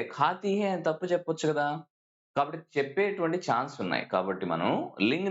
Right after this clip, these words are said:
నిర్ధారణ అనేటువంటిది చేసుకోవడం చాలా ఇంపార్టెంట్ అన్నమాట.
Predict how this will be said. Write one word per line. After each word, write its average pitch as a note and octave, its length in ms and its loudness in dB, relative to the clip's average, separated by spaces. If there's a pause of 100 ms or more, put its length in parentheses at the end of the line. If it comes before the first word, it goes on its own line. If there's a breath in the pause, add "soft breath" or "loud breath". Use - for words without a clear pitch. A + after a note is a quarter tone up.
నిర్ధారణ B2 440 -2
అనేటువంటిది F#2+ 480 0 (180)
చేసుకోవడం G#2+ 520 0 (140)
చాలా F2 180 0 (100)
ఇంపార్టెంట్ E2+ 500 -2
అన్నమాట. D#2 320 0